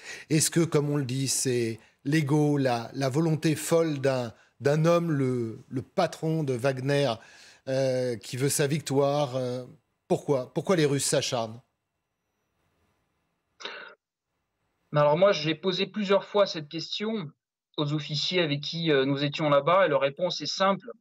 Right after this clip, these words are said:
Speaker 2: c'est que Bakhmout, ce n'est pas, euh, juste un symbole. Euh, Bakhmout, c'est un verrou stratégique, euh, dans le Donbass. Parce que si vous regardez bien la carte, les topographies, il n'y a pas réellement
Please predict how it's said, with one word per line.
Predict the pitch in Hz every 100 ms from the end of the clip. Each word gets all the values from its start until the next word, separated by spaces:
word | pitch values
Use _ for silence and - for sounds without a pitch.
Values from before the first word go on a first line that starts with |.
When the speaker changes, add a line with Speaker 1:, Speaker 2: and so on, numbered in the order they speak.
| _
Speaker 2:
c'est | - 156
que | 156
Bakhmout, | 151 160 196 214 226
ce | - 160
n'est | 151
pas, | 147 175 175 160 135 123
euh, | - _ _ _ _ _ _ _ _ _ _ _ _
juste | 135 135 175 -
un |
symbole. | - - 160 170 214 143 - _ _ _ _ _ _ _ - _ _ - _ _ -
Euh, | 139
Bakhmout, | 139 147 165 196 226
c'est | - 165 151
un | 165
verrou | 156 165 175 214
stratégique, | - - 190 180 160 147 175 214 208 - - -
euh, | 143 139 139 135 135
dans | 151
le | 165
Donbass. | 160 151 120 - - - _ - _
Parce | - 143
que | -
si | 147 -
vous | 202 175
regardez | 165 170 160 160
bien | 160
la | 151 139
carte, | - 196 - - _ _ _
les | 143 147
topographies, | 160 151 147 135 135 196 208 - _ _ - - _
il | -
n'y | 147
a |
pas | 147 196 175
réellement | 127 151 175 180 180 170